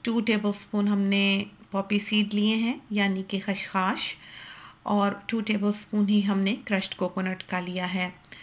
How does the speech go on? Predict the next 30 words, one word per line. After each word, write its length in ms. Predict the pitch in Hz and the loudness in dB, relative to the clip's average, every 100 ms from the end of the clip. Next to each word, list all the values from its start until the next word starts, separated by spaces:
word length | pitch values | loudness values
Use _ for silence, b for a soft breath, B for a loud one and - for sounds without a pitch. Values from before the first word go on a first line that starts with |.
| B B - | B B 0
अ, 180 | 208 208 | 2 2
टेन 320 | 214 254 269 | 4 4 4
ट्वेल्व 260 | 269 254 254 | 4 2 0
सीड्स 420 | - 233 214 - | -2 0 0 -2
जो 100 | 226 | 0
हैं 160 | 220 214 | 2 4
वो 100 | 214 | 4
हमने 520 | 220 202 202 202 196 - | 4 4 4 2 2 0
टमरिंड 420 | 190 196 202 202 | 0 4 4 2
के 160 | - 208 | 2 2
लिए 200 | 208 214 | 6 6
हैं 320 | 226 233 247 | 4 2 0
यानी 200 | 196 190 | 0 0
कि 180 | 185 190 | 0 0
इमली, 380 | 190 190 214 - B B B - | 2 2 2 -2 B B B 0
और 120 | 220 | 2
वन 240 | 202 214 240 | 4 4 2
टीस्पून 560 | 262 262 262 - 240 | 0 -2 -2 0 2
फुल 300 | 240 214 208 | 2 2 2
जो 160 | 202 208 | 2 2
है 200 | 202 190 | 2 2
वो 120 | 196 | 2
हमने 420 | 208 185 185 214 B B - | 2 2 0 -2 B B -6
क्यूमिन 340 | - 180 175 180 | -2 0 0 -4
सीड्स 400 | - 175 156 - | -2 -4 -4 -8
का 140 | 175 | -6
लिया 260 | 170 165 170 | -6 -6 -4
है, 220 | 175 175 - | -4 -4 -6
सफ़ेद 320 | 190 - 170 165 | -8 -6 -8 -8
ज़ीरा। 360 | - 160 165 165 | -6 -4 -4 -6